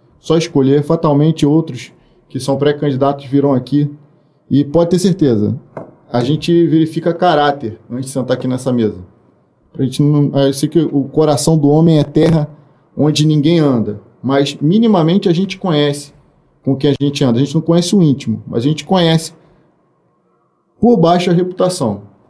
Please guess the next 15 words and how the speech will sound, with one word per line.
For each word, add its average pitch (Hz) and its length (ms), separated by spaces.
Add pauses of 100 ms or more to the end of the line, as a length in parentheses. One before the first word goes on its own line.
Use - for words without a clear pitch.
Tá 139 80
aqui 139 160
um 139 80
cara 131 260
que - 80
tem 139 120
reputação, 135 760 (400)
um 117 60
cara 135 260
que 131 140
combateu 135 560
a 131 60
luta, 143 300
mesmo 180 420
quando 180 480